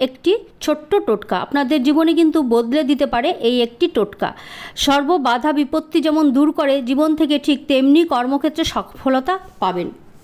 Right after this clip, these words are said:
এই উপায়টি করার জন্য সুন্দর অক্ষত দেখে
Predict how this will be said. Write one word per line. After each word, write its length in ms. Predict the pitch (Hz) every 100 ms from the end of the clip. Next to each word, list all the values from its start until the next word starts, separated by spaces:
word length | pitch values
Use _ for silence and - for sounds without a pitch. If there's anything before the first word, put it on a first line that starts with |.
| - _ -
এই 200 | 269 277 277
উপায়টি 460 | 294 311 302 320
করার 380 | 330 311 330 285
জন্য 260 | 320 330 294 285 - _ _
সুন্দর 560 | - - 320 330 330 370 359
অক্ষত 460 | 254 254 262 302 339
দেখে 340 | 330 330 285